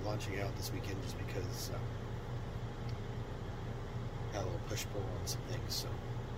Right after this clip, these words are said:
Client updates, things are going great on that side of things. People are starting to meet and greet, wanting to actually get things done, so. Also, if you need funding, reach out to me. <laughs> I actually came across another company that does funding, so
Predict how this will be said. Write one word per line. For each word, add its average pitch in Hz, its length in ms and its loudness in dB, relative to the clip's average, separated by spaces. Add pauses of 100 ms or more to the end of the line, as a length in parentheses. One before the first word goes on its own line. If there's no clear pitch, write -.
(1160)
Client 117 320 6
updates, 104 440 4
things 104 260 2
are - 60 2
going 98 280 2
great 101 200 6
on - 160 0
that 101 140 2
side 101 200 2
of 95 100 2
things. 95 600 0 (460)
People - 260 2
are - 40 2
starting - 280 0 (140)
to - 80 2
meet 104 80 2
and - 260 0
greet, 104 180 4 (1080)
wanting 95 180 2
to 98 80 2
actually 95 240 0
get 95 140 2
things 95 280 0
done, 95 220 2 (240)
so. - 220 0 (1120)
Also, 156 220 8
if 127 80 4
you 127 60 2
need 135 140 4
funding, 147 260 6
reach 120 180 4
out 156 120 6
to - 60 0 (100)
me. 135 180 4
<laughs> - 40 -2 (400)
I 135 40 6
actually - 240 4
came 131 100 2
across 120 320 4
another 110 220 2
company 110 280 2
that 98 60 0
does 107 140 2
funding, 101 320 2
so - 140 0